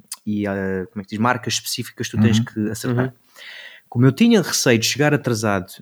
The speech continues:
Speaker 1: e levar uma
Speaker 2: <laughs>
Speaker 1: pisada do realizador, <laughs> eu pensei, "Pá, eu não vou chegar tarde." Então chegava sempre meio tempo mais, eh,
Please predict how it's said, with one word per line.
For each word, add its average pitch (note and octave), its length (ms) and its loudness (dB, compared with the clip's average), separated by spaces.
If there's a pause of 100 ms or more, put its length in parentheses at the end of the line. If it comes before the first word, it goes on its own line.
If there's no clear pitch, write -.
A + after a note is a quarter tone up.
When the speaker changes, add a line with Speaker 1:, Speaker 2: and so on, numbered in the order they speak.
(140)
Speaker 1:
e B2 120 2
levar A2 560 2 (240)
uma A#2 400 2 (140)
Speaker 2:
<laughs> - 100 -20
Speaker 1:
pisada G#2+ 640 -2
do A2+ 120 0
realizador, A#2+ 500 4
<laughs> C#3+ 880 2 (1160)
eu E3 340 6
pensei, D#3 260 0
"Pá, F2+ 220 -2
eu A#2+ 340 0
não B2 120 2
vou A#2 140 -2
chegar C3 220 -2
tarde." G#2+ 400 0
Então C3+ 260 0
chegava D#3 300 2
sempre D3 280 2
meio E3+ 340 4
tempo D#3 340 2
mais, C#3 600 -2
eh, B2 300 -4